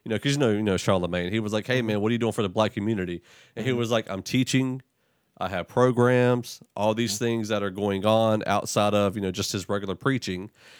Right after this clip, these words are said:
Speaker 1: He
Speaker 2: Mm-hmm.
Speaker 1: said, "But, you know, I don't just look for black people to hire because they're black." He said, "That's
Speaker 2: Mm-hmm.
Speaker 1: how you go out of business." He
Speaker 2: Oh,
Speaker 1: said,
Speaker 2: yeah.
Speaker 1: "Because if anybody does that, if white people do that, if Hispanic people do that, Asian people,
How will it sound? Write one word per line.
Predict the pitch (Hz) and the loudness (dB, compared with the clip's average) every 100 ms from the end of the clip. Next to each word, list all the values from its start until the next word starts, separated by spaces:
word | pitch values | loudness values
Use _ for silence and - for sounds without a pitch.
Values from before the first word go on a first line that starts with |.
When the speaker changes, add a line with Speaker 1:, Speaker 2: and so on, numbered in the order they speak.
| - | -14
Speaker 1:
He | 107 | -2
Speaker 2:
Mm-hmm. | 120 | 0
Speaker 1:
said, | 110 - 101 101 98 - 110 | 0 2 4 4 0 -6 0
"But, | 107 101 98 - _ _ | 2 4 0 -2 _ _
you | 110 | -2
know, | 101 - | 0 0
I | 117 | 0
don't | 123 127 117 104 | 2 0 -2 -10
just | 95 120 120 - - | -2 0 0 -4 -12
look | 107 113 117 | 0 0 0
for | - | -4
black | 98 110 - | -2 -2 -2
people | 104 95 | -6 -6
to | |
hire | 90 139 123 | 0 2 2
because | 95 110 92 | -2 -6 -6
they're | 92 | -6
black." | 107 170 123 - - | 2 2 2 -4 -6
He | 117 | -4
said, | 110 104 | -2 0
"That's | 104 | 0
Speaker 2:
Mm-hmm. | 104 | 0
Speaker 1:
how | |
you | 98 | 0
go | 101 | -2
out | |
of | 95 | 0
business." | 139 - - - - _ _ - - | 0 -2 -8 -16 -18 _ _ -20 -4
He | 120 | 4
Speaker 2:
Oh, | 208 | 6
Speaker 1:
said, | 208 | 8
Speaker 2:
yeah. | 120 | 8
Speaker 1:
"Because | 113 | 4
if | 113 - | 0 0
anybody | 196 254 151 104 101 | 2 4 4 4 2
does | 92 98 92 | 2 0 0
that, | 101 92 87 - | 0 0 0 -6
if | 95 | -4
white | 101 143 143 | 0 0 0
people | 156 151 | -2 0
do | 147 147 | 0 4
that, | 151 156 - - | 4 4 0 -12
if | 90 | -12
Hispanic | 123 - 127 127 | -8 -6 -4 -4
people | 127 120 | -6 0
do | 131 | 2
that, | 127 127 - | 4 2 2
Asian | 110 110 107 | -2 -2 -2
people, | 117 113 113 | -2 -2 -10